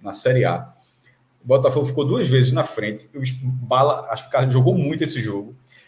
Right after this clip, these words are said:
Aí o Sport vira a partida no fim, no, na reta final do jogo. No último lance da partida, uma cobrança de falta, Igor, que depois foi campeão da Copa do Brasil, deu as costas no lance assim, vai bater.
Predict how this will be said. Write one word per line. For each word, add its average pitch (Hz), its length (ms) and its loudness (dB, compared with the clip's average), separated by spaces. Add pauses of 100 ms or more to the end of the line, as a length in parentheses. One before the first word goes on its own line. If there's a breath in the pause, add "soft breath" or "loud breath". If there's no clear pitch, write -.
(120 soft breath)
Aí 156 100 2
o - 20 2
Sport 131 400 0
vira 175 460 2
a 294 40 2
partida 131 760 -6 (680)
no 131 100 -2
fim, 160 340 -8
no, 143 260 0
na 123 100 2
reta 139 220 6
final 143 300 0
do 135 80 -2
jogo. 104 360 -4 (720)
No 226 160 -2
último 302 400 2
lance 175 280 2
da 190 120 2
partida, 127 500 -2
uma 151 140 -2
cobrança 160 260 -2
de 143 80 -6
falta, 123 460 -2
Igor, 147 480 0 (340)
que - 80 -10
depois 160 220 -4
foi 127 100 -10
campeão 135 220 0
da 139 60 2
Copa 127 120 0
do 110 120 0
Brasil, 131 140 -6
deu 190 120 0
as 320 120 -2
costas 147 480 0
no 143 140 -4
lance 131 340 2
assim, 151 420 -4
vai 156 120 4
bater. 156 560 0